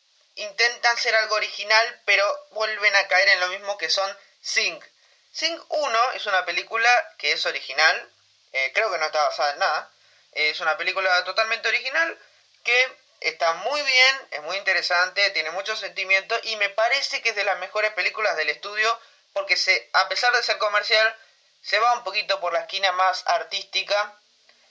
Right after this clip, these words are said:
eh, pero después llega Sing dos y claramente cae mucho más, en, aunque es buena, es muy buena, cae mucho más en la fórmula de mi,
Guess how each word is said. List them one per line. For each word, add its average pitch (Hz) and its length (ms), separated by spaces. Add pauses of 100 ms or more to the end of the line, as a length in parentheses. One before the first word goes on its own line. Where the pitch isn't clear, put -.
(120)
eh, 170 300
pero 233 400
después 185 300
llega 190 200
Sing 196 240
dos 220 380 (140)
y 131 100
claramente 175 760 (100)
cae 170 280
mucho 170 320
más, 165 380
en, 123 340
aunque 175 280
es 202 60
buena, 202 400
es - 80
muy 156 140
buena, 165 420 (320)
cae 208 200
mucho 214 260
más 220 300 (360)
en 185 180
la 170 180
fórmula 185 420
de 170 100
mi, 165 200